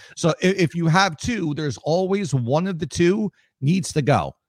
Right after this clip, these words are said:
Speaker 2: It always seems like one of them is a superstar, sets at thirty-five percent, eighty percent show, twenty percent close, and the other one sets at, like, six.
Speaker 1: Mm-hmm.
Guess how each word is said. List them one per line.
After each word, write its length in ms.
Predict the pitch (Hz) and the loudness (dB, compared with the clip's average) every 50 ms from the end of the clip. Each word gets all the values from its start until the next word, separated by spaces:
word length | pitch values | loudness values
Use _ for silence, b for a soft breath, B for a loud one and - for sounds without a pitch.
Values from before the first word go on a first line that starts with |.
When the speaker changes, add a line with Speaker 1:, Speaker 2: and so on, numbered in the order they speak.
| _ _ | _ _
Speaker 2:
It 140 | - 139 143 | 4 6 6
always 280 | 180 208 220 233 196 151 | 6 6 4 2 0 0
seems 300 | - 180 170 156 127 - | -2 -2 -4 -4 -4 -4
like 160 | 117 107 - | -6 -6 -4
one 260 | 113 110 117 147 185 | -4 -2 0 0 0
of 60 | 214 | 0
them 180 | - 196 185 185 | 0 0 2 2
is 140 | 180 135 135 | 2 2 2
a 40 | 135 | 0
superstar, 880 | - - - 180 147 - 156 147 - - - 156 143 139 139 139 135 B B B B - | 2 2 0 0 0 0 -2 -2 -2 -2 0 2 6 6 6 6 4 B B B B -8
sets 440 | - - - 190 208 208 - - | -4 0 2 2 2 2 0 -2
at 100 | 170 143 - _ | -4 -4 -4 _
thirty-five 640 | - 170 185 208 208 185 - - 180 175 180 175 - | 0 0 2 2 0 -2 0 2 4 4 4 4 2
percent, 560 | - 120 - - - 156 143 139 135 135 - B B B B _ - | -2 -4 -4 -2 0 2 2 2 2 0 -4 B B B B _ 2
eighty 280 | 180 226 240 220 214 | 4 4 4 2 -2
percent 440 | - - 185 - - - 165 160 156 | -2 -2 -4 -2 0 0 0 0 -2
show, 540 | - - - - 135 131 131 131 131 131 131 b b b _ | -4 -4 0 2 2 4 4 4 4 2 0 b b b _
twenty 320 | - - 156 208 247 247 208 | -2 2 2 2 2 0 -2
percent 420 | - 196 - - - 170 165 - | -2 -4 -2 0 0 0 0 -2
close, 460 | - - 151 143 131 127 127 131 127 - B B B B | 0 4 4 6 6 6 4 2 0 -2 B B B B
and 140 | - 165 160 | 2 4 4
the 100 | 147 156 | 6 6
other 160 | 185 202 190 | 4 4 2
one 160 | 190 170 165 156 | 0 -2 -2 -2
sets 320 | 107 - 170 165 - - | 0 2 2 2 2 0
at, 140 | 156 - - | -2 0 0
like, 160 | 127 131 - | -2 -2 -2
six. 540 | - - - 131 104 - - - - - - _ _ _ _ _ _ _ _ _ - | -2 -2 -2 -2 -2 -2 -4 -4 -4 -6 -8 _ _ _ _ _ _ _ _ _ -8
Speaker 1:
Mm-hmm. 300 | 151 139 127 110 110 160 | -6 -6 -4 -4 -4 -4